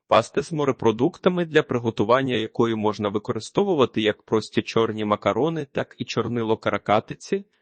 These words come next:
Не забудьте при подачі прикрасити пасту тертим пармезаном, ще одне блюдо, з яким впорається навіть новачок.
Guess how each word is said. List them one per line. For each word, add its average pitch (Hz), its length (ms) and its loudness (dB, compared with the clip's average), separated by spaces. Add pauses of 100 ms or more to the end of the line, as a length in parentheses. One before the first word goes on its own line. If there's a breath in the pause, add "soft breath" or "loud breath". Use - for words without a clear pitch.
(160)
Не 147 160 2
забудьте 120 520 2
при - 180 0
подачі 151 500 2
прикрасити - 720 0
пасту - 460 2
тертим 117 460 0
пармезаном, 104 720 0
ще - 300 -2
одне 113 260 0
блюдо, 107 440 -4 (320)
з 123 100 -14
яким 185 320 4
впорається 101 680 -2
навіть 127 400 0
новачок. 110 640 -2